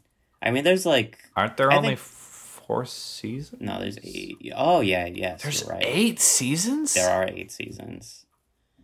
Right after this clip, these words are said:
Speaker 1: They ran out
Speaker 2: Holy
Speaker 1: of books
Speaker 2: shit.
Speaker 1: at the end of season four, I believe, maybe, like, halfway through season five, but
Speaker 2: Whoa,
Speaker 1: I don't know, it's
Speaker 2: really?
Speaker 1: like a
Speaker 2: They
Speaker 1: mixed
Speaker 2: made it up
Speaker 1: bag.
Speaker 2: for f-,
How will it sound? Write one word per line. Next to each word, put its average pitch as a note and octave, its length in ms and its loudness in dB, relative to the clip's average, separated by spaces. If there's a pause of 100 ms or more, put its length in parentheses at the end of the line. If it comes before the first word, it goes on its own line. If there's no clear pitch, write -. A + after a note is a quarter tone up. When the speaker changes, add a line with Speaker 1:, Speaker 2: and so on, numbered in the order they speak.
(240)
Speaker 1:
They G2+ 80 4
ran A#2 260 4
out A2+ 140 4
Speaker 2:
Holy G#2+ 80 6
Speaker 1:
of F2+ 40 -4
books F#2+ 260 0
Speaker 2:
shit. G#3 360 -4
Speaker 1:
at F#2 240 0
the F2+ 160 -4
end F#2+ 180 -2
of G2 100 -4
season G#2+ 340 -2
four, G#2+ 240 -2
I G#2+ 80 2
believe, G#2 420 -2
maybe, F#2+ 280 -4
like, - 240 -6
halfway - 320 -8
through - 180 -10
season - 420 -12
five, G1+ 500 -6
but G1+ 340 -6 (640)
Speaker 2:
Whoa, C3+ 220 6
Speaker 1:
I - 40 6
don't C3 100 6
know, G2 160 6
it's - 100 6
Speaker 2:
really? E3+ 120 6
Speaker 1:
like G#3 80 2
a - 20 0
Speaker 2:
They A#2+ 80 6
Speaker 1:
mixed F3 120 4
Speaker 2:
made E3 140 6
it A2+ 80 8
up C#3+ 120 8
Speaker 1:
bag. - 80 -6
Speaker 2:
for G2+ 100 -2
f-, - 260 -16